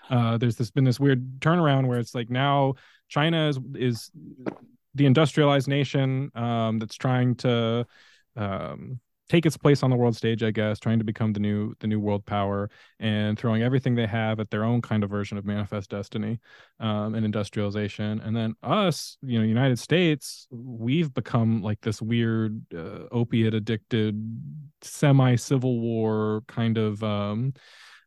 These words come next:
uh, S-, Sino-Balkans, whatever you wanna call it. It, it, it is, if you look at the U S, like, the U S, or the Trans-Pacific relationship between the U S and China, um,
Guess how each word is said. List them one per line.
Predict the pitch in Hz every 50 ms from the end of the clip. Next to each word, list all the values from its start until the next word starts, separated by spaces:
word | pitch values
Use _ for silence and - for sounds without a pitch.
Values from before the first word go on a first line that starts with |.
| _
uh, | - 117 113 107 104 104 98 92 82 - - - - - - - - - 151 165 156 - _ _ _ _ _ _ _ _ _ _ _ _ _ _ _ _ _ _ _ _ _ _ _ - 143 - -
S-, | - - - 127 -
Sino-Balkans, | - - - 131 135 131 127 113 107 117 107 104 - 110 104 104
whatever | 113 127 127
you | 123
wanna | 123 117 117
call | - - - 139 123 113
it. | 107 120
It, | 127 127 127 135 131 127
it, | -
it | 120 113 127 143 139 101 151 151
is, | 165 170 165 156 135 - - - - - - - - 180 - _ _ _ _ _ _ _ _ _ _ _ _
if | 151 139 -
you | 160
look | 160 175 165
at | - 160
the | - 147
U | 139 139 139 139
S, | 135 127 - -
like, | 117 -
the | 123 120
U | 117 117 101 120 123 127 110 131 131 135 127
S, | 123 113 - -
or | 117 113 107
the | 101 110 101
Trans-Pacific | - 127 120 113 - 117 - 120 113 113
relationship | 113 110 113 - 110 104
between | 110
the | 107 107
U |
S | 104 -
and | 110 104
China, | - 113 110 110 104 104 - _ - - - - - _ _
um, | 120 120 117 113 110 107 104 113 120 -